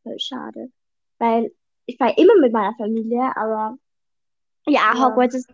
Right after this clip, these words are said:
Speaker 1: auch schon sehr cool und alles.
Speaker 2: Aber du bist ja eigentlich eh das ganze Jahr über dort und
Speaker 1: Ja, eh,
Speaker 2: vielleicht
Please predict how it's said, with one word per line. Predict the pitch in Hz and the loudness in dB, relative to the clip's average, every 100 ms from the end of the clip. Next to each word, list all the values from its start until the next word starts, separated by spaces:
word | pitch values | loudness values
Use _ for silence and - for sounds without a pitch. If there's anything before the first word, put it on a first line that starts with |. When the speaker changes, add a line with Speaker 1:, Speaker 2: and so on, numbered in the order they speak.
| _ 226 - 220 | _ -16 -4 -2
Speaker 1:
auch | 254 | -2
schon | 269 240 | -4 -2
sehr | 233 226 247 - | 0 -2 -4 -8
cool | 269 269 262 | -4 -2 -2
und | 220 220 _ _ | -6 -10 _ _
alles. | - 220 220 247 - _ _ _ | -4 0 0 -2 -8 _ _ _
Speaker 2:
Aber | - 247 | -10 -6
du | 254 247 | -6 -6
bist | 285 - | -6 -4
ja | 247 | -2
eigentlich | 208 220 208 - | -2 -4 -10 -12
eh | 202 | -8
das | 214 202 | -8 -8
ganze | 202 208 220 | -10 -10 -10
Jahr | 196 190 202 202 | -10 -4 -4 -4
über | 196 196 | -8 -12
dort | 185 185 185 208 - _ - | -10 -8 -8 -10 -16 _ -18
und | 208 208 208 | -16 -14 -6
Speaker 1:
Ja, | 254 - | -4 -2
eh, | - 262 | -2 -4
Speaker 2:
vielleicht | 220 214 | -2 -4